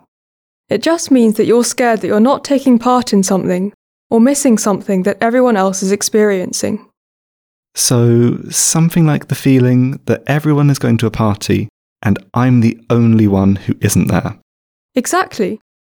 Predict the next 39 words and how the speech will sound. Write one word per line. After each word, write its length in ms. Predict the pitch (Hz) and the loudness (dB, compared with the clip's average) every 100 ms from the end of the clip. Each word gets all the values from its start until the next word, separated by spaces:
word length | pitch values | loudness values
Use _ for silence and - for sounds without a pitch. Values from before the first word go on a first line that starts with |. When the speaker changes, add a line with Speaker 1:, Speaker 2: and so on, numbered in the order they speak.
| _ | _
Speaker 1:
But 120 | 262 | -2
it 120 | 254 | 0
can 100 | 254 | 0
also 380 | - 320 330 262 | 2 0 2 0
be 160 | 214 | 0
things 320 | 196 226 208 208 | -2 0 0 0
like 240 | 196 - | -4 -2
not 260 | 226 254 - | 0 0 0
watching 340 | 247 - 226 | -2 2 2
the 60 | 220 | 2
same 260 | 247 226 | 2 2
shows, 560 | 226 208 202 240 262 - _ _ _ _ | 2 0 0 -2 -6 -8 _ _ _ _
not 200 | 240 262 | -2 0
using 380 | 247 262 254 220 | 4 4 4 2
the 80 | 214 | 0
same 300 | - 226 214 | 0 2 2
social 360 | - 226 226 208 | 2 0 2 2
media 360 | 233 247 202 | 2 2 0
platforms, 720 | 190 190 - - 190 214 233 - _ _ _ _ | 0 -6 -6 -6 -4 -4 -6 -14 _ _ _ _
or 120 | 226 | 2
not 200 | 240 277 | 2 0
following 420 | - 277 254 214 | -2 0 2 0
the 60 | 202 | -2
same 300 | - 226 214 | 0 2 0
trends. 520 | - 196 180 196 - - _ _ _ _ _ _ _ | 0 -4 -4 -6 -10 -16 _ _ _ _ _ _ _
It 140 | 269 | -2
can 160 | 277 262 | 2 2
just 240 | 311 320 | 2 0
be 120 | 311 | 2
one 320 | 247 247 277 254 | 2 2 4 4
moment 540 | 262 262 202 196 - - | 4 2 0 -4 -8 0
in 140 | 214 | 2
which 260 | 214 - - | 2 0 0
you 100 | 214 | 0
feel 280 | - 247 226 | 2 2 2
like 240 | 196 - | 0 -2
you're 80 | 208 | 0
missing 340 | 214 214 208 | 0 2 0
out, 380 | 208 185 277 - | 2 0 -6 -12